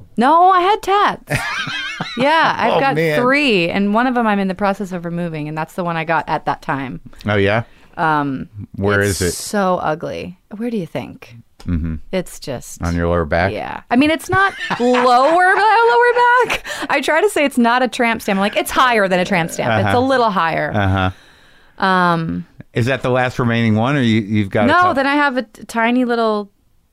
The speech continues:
Speaker 1: X
Speaker 2: Oh,
Speaker 1: right
Speaker 2: well,
Speaker 1: here,
Speaker 2: that's
Speaker 1: and then
Speaker 2: nice.
Speaker 1: I've got, like, a little script on my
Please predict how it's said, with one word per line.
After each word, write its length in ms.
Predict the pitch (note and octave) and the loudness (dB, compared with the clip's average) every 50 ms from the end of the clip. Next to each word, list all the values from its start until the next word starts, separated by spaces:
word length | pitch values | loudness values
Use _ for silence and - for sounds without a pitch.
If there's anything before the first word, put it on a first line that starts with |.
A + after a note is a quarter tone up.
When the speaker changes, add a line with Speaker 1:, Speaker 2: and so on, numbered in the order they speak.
| _ _ | _ _
Speaker 1:
X 300 | - G#2+ G2+ F2 - - | -2 -2 0 0 -2 -2
Speaker 2:
Oh, 20 | A#3+ | -2
Speaker 1:
right 60 | G#3+ | -4
Speaker 2:
well, 60 | G3+ F#3+ | -4 -2
Speaker 1:
here, 240 | G#3 G#3 G#3 G#3 | -4 -2 -2 0
Speaker 2:
that's 200 | - D3+ - - - | 0 -2 -2 -4 -6
Speaker 1:
and 140 | - F3+ - | -8 -6 -6
then 100 | G#3 G3+ | -4 -4
Speaker 2:
nice. 100 | G3 F#3+ | -4 -4
Speaker 1:
I've 140 | F#3 F3+ | -6 -6
got, 220 | F#3 F#3+ F3+ F#3 F#3+ | -8 -8 -10 -8 -8
like, 180 | G3 F#3 - | -10 -10 -10
a 60 | F#3 F#3 | -8 -8
little 420 | F3+ F3+ E3+ E3+ E3+ F3 - - _ _ | -8 -6 -6 -8 -8 -10 -12 -14 _ _
script 540 | - - - - - - E3+ - - _ - | -20 -20 -20 -18 -14 -12 -12 -12 -12 _ -14
on 140 | E3 D3+ - | -14 -12 -10
my 220 | - - - - | -10 -10 -10 -12